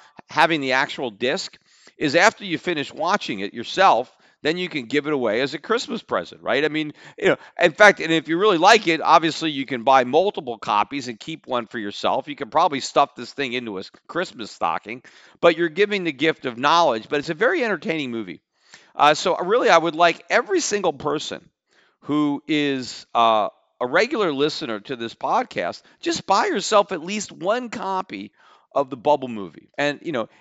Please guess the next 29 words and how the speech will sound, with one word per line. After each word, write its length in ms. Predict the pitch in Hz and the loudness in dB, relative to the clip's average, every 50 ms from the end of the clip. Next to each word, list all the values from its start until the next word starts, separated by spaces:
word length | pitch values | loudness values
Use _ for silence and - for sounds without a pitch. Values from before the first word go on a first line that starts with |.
| _ _ - | _ _ -2
and, 180 | 180 185 170 - | -2 -2 -2 -2
and 180 | - 190 202 190 | -4 -4 -2 -2
share 360 | - - - 214 240 269 285 | -4 -2 0 2 2 2 2
it 40 | 247 | 0
with 160 | 165 135 - | -4 -6 -8
people. 360 | - 113 95 - - 76 - _ | -8 -12 -14 -14 -16 -20 -18 _
Get 240 | - 214 220 214 - | -2 -2 -2 -2 -4
people 320 | 220 220 214 208 220 208 | -6 -8 -6 -6 -8 -8
to 80 | 190 185 | -8 -8
watch 520 | 160 139 107 107 123 131 139 - - - | -10 -8 -4 0 2 2 2 2 0 -6
it. 100 | 82 - - _ | -14 -16 -18 _
Get 200 | - 165 165 - | -2 -2 -2 -2
people 260 | 208 208 190 208 185 170 | -6 -10 -10 -8 -6 -6
to 80 | 156 | -6
see 160 | - - 170 | -6 -6 -6
it. 60 | 147 143 | -4 0
A 40 | |
lot 160 | 175 214 269 349 | 2 2 2 2
of 60 | 302 | 0
people, 400 | 269 220 196 196 202 190 165 - - - _ _ | -6 -8 -4 -2 -4 -4 -4 -6 -16 -20 _ _
you 80 | - 160 | -4 -2
know, 100 | 147 135 | -2 0
they're 160 | 131 147 151 | 2 0 0
not 240 | 165 180 208 226 - | 2 0 0 -2 -2
going 300 | 208 202 196 185 180 156 | -4 -4 -4 -4 -4 -6
to 180 | - 180 165 | -8 -10 -8
read 240 | 127 123 143 151 143 | -6 -6 -6 -4 -4
a 40 | 131 | -6
book. 520 | 107 98 113 113 107 110 110 - - - | -6 -4 -4 -2 0 -2 -2 -4 -8 -18